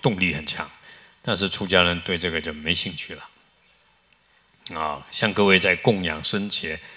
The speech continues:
虽然是红包，我们看得很法喜，随喜功德，对不对？僧伽可以安心办道，在家居士可以修大福报，啊，太好了。但是如果去赚钱谈钱，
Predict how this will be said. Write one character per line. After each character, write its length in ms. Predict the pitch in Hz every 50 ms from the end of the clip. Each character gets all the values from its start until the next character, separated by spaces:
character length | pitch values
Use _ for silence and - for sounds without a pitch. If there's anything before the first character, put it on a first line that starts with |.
| - - - - _ _ _ _ _
虽 160 | - - 117
然 140 | 107 104 107
是 80 | - -
红 220 | - 95 107 113
包， 280 | 107 101 104 101 - - - - - -
我 80 | - 78
们 100 | 85 85
看 180 | - 107 98
得 80 | 87 80
很 140 | 71 82 76
法 240 | - - 80 78 87
喜， 200 | - - - - - -
随 320 | - - - - 82 80
喜 300 | - - - - - - -
功 200 | - 90 82 82
德， 120 | - - - - - -
对 120 | - 98 92
不 60 | 92
对？ 160 | 90 87 82 - - - - - -
僧 240 | - - - 107 104
伽 220 | 101 - - 87 87
可 140 | - - 92
以 80 | 85
安 240 | 82 85 87 95 95
心 220 | 87 - 98 95
办 260 | 95 - 101 85 82 82
道， 260 | 92 80 - - - - - - - - _ -
在 180 | - 107 95
家 340 | 87 95 90 90 90 90 92
居 240 | 92 - - 101 98
士 260 | 92 - 98 92 90
可 200 | 87 - - 90
以 200 | 90 90 87 82
修 280 | 78 - - 117 107 107
大 200 | 101 113 92 80
福 220 | - - 95 90
报， 300 | 95 110 95 - - - - - _ _ - -
啊， 480 | 85 78 76 69 67 69 - - - - _ _ _
太 160 | - - 107
好 160 | 87 - 76 67
了。 120 | 67 - - _ _ - _ _ _ _ _ _ _ _ _ _ _ _ _ _
但 120 | - 107 101
是 140 | 82 110 107
如 140 | 110 123
果 120 | 120 107 98
去 160 | 90 101 107
赚 240 | - - 123 110 98
钱 280 | 92 - - 87 92
谈 220 | 90 - 85 82 98
钱， 360 | - - - 82 82 87 92